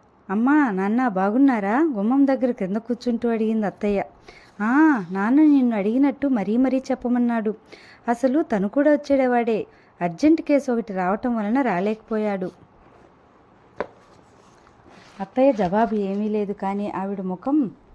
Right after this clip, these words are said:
స్వాభిమానంతో కూడిన బాధ, తారట్లాలను నేను గమనించకపోలేదు. రాజేశ్వరి లోపలికి వెళ్ళింది.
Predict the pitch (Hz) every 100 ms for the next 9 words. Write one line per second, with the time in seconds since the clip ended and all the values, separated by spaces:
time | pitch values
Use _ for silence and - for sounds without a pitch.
0 | - - - - - _ _ - 175 185
1 | 202 269 269 262 247 240 233 220 214 180
2 | 175 185 202 202 - - 180 190 220 220
3 | 202 202 254 254 202 175 170 196 214 220
4 | - 202 190 185 170 _ _ - - -
5 | - 185 190 240 285 - 220 254 240 175
6 | 226 226 226 214 202 190